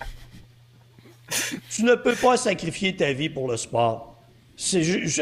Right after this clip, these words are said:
écoute, honnêtement, là, ça te prépare pas à grand-chose. Ça peut être bien, ce que tu vas en retenir,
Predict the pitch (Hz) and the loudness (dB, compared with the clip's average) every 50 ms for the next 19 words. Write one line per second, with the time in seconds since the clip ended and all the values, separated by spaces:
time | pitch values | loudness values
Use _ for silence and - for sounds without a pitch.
0 | 269 269 196 - - 285 233 240 254 240 220 - - 196 202 214 208 196 160 160 | 2 2 2 2 4 6 6 6 8 6 6 6 6 6 6 8 8 6 6 6
1 | 165 170 - - - - - - - - 196 185 185 - - - 220 254 214 - | 4 2 0 -6 -14 -20 -14 -10 0 2 2 2 2 0 -2 2 4 4 4 6
2 | 214 175 - - 202 190 180 160 151 147 135 123 - - 127 120 113 - - - | 4 2 4 4 4 4 4 4 2 2 2 2 0 0 0 0 -2 -6 -12 -20
3 | - - - - - - - _ - _ _ - - - - - - - - - | -20 -20 -20 -20 -20 -20 -20 _ -20 _ _ -20 -20 -20 -20 -20 -20 -20 -20 -20
4 | - - - - - - 240 240 240 233 233 220 175 147 139 131 151 156 160 156 | -20 -14 -10 0 4 4 4 6 6 6 6 6 4 2 -4 -4 0 2 4 4
5 | 165 202 226 202 - - 170 - - - 147 170 170 170 156 170 170 - 160 143 | 4 4 2 0 -2 -4 -4 -4 -4 -2 0 2 2 4 2 0 0 2 0 0
6 | 131 135 143 160 180 196 | 2 2 2 2 0 -2